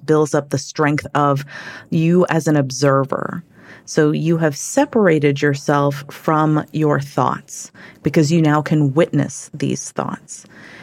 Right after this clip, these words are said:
So instead of being reactive to life, a victim to life, you become empowered.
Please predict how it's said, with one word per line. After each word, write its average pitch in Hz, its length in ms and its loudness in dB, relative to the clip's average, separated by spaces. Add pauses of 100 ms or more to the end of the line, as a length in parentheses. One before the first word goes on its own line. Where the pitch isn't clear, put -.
So 165 200 -2
instead 185 300 0
of 202 160 -2
being 175 260 4
reactive 143 580 2
to - 120 -2
life, 139 580 0
a 143 80 2
victim 143 440 0
to 139 140 -4
life, 139 300 0
you 139 60 -2
become 139 280 0
empowered. 139 720 0